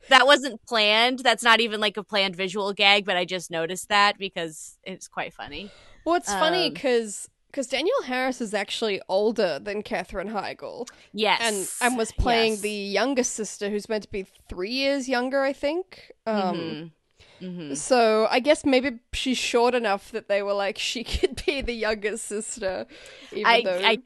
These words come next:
Speaker 1: know.
Speaker 2: she's older. <laughs> Like
Speaker 1: Yeah, yeah. I mean, she does, she has a young look, I guess.
Speaker 2: She
Speaker 1: Like,
Speaker 2: does. I
Speaker 1: she
Speaker 2: mean,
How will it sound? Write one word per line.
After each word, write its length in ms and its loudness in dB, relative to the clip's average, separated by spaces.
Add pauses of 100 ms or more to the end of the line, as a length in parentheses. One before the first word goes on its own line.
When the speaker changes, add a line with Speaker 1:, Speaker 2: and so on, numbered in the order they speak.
Speaker 1:
know. 420 0
Speaker 2:
she's 140 -14 (460)
older. 580 -2
<laughs> 40 -20
Like 380 -4
Speaker 1:
Yeah, 440 4 (200)
yeah. 400 -2 (120)
I 60 6
mean, 160 4
she 220 0
does, 340 0
she 160 -4
has 200 2
a 60 -8
young 540 -4 (120)
look, 440 -10 (480)
I 140 -4 (160)
guess. 560 -2
Speaker 2:
She 140 2
Speaker 1:
Like, 100 0
Speaker 2:
does. 240 6
I 80 4
Speaker 1:
she 60 2
Speaker 2:
mean, 220 2